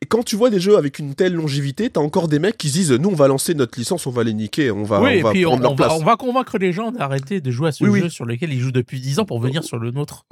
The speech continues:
Speaker 1: Ouais, ouais, exactement.
Speaker 2: <laughs>
Speaker 1: Incroyable.
Speaker 2: Bonne chance.
Speaker 1: Ouais, bonne chance, hein, c'est clair. Bon, il y a eu des morts,
Speaker 2: C'est,
Speaker 1: hein, franchement. Bah, d'ailleurs, en
Speaker 2: spoiler
Speaker 1: parlant de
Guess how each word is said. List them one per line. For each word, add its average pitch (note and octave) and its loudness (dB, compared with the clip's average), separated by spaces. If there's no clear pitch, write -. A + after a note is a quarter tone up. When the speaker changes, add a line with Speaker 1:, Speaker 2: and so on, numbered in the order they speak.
Speaker 1:
Ouais, C#3+ 4
ouais, C3+ 6
exactement. C#3+ -2
Speaker 2:
<laughs> G3 0
Speaker 1:
Incroyable. D3+ 0
Speaker 2:
Bonne C#4 2
chance. C4 -6
Speaker 1:
Ouais, D3 4
bonne D3+ 2
chance, A2+ -6
hein, G2 -4
c'est G#2+ -8
clair. G#2+ -4
Bon, B2+ 4
il C3+ 4
y - 6
a C#3+ 4
eu D3+ 0
des D#3 4
morts, B2+ 2
Speaker 2:
C'est, G#2 2
Speaker 1:
hein, A2 -4
franchement. B2 -4
Bah, C3+ 4
d'ailleurs, D#3+ 6
en A3+ 4
Speaker 2:
spoiler A#3+ 4
Speaker 1:
parlant - 4
de - 2